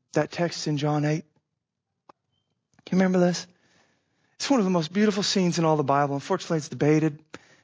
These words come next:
manuscript-wise, whether it's, uh, we won't get into that. But here, here's the most, listen to this. These guys,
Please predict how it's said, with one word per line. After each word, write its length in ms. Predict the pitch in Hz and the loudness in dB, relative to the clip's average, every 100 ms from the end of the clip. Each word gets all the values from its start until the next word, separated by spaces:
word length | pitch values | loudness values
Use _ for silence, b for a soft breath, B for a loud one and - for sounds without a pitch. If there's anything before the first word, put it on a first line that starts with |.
| - | -2
manuscript-wise, 920 | 139 156 151 - 156 143 147 147 143 | 2 2 0 -4 -4 0 0 0 -2
whether 300 | 139 135 127 | -2 -2 -2
it's, 360 | 120 - - - _ _ _ _ _ - | -4 -6 -8 -12 _ _ _ _ _ -12
uh, 140 | B B B B - 156 | B B B B -10 -6
we 200 | 151 143 | -2 -2
won't 200 | 127 127 | -2 -4
get 120 | 127 | -6
into 160 | 131 | -4
that. 300 | 131 135 127 _ B B B B B | -4 -6 -8 _ B B B B B
But 300 | 180 180 170 _ _ _ _ _ _ - | 0 2 0 _ _ _ _ _ _ -4
here, 160 | 262 | -2
here's 300 | 214 233 202 | 2 2 2
the 80 | 220 | 2
most, 260 | 196 - 196 208 214 208 226 | 0 0 -6 -4 -4 -2 0
listen 240 | 214 190 | 0 0
to 60 | 135 | -2
this. 200 | 135 - B B B | -2 -8 B B B
These 160 | 214 | -2
guys, 420 | 220 208 196 180 | 0 0 0 -4